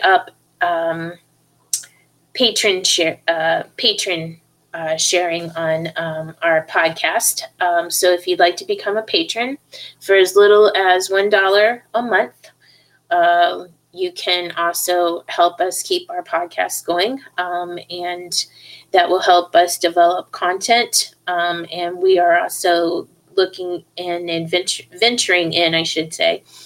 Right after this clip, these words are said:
um, to audio and, uh, video trainings. So that will help us increase our viewership. So take a look at what we have to offer and, uh, become a patron.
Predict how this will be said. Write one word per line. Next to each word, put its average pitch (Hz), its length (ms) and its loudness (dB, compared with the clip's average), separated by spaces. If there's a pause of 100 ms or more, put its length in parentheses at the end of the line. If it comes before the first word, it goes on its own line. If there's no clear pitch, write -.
(420)
um, 180 460 0
to 175 520 2 (100)
audio 175 580 2 (180)
and, 175 300 -4
uh, 170 240 -6
video 185 400 0
trainings. 180 600 -4 (460)
So 185 340 4
that 180 200 4
will 170 100 -4
help 165 300 -2
us 170 320 -2
increase 170 500 -4
our 170 120 -4
viewership. 170 720 0
So 180 380 -2
take 214 300 0
a 233 220 -2 (480)
look 214 260 2
at 196 240 2
what 190 220 2
we 190 140 4
have 185 260 0
to - 140 -4
offer 220 520 2 (160)
and, 190 400 0
uh, 180 340 0 (800)
become 208 280 2
a 190 80 2
patron. 262 540 0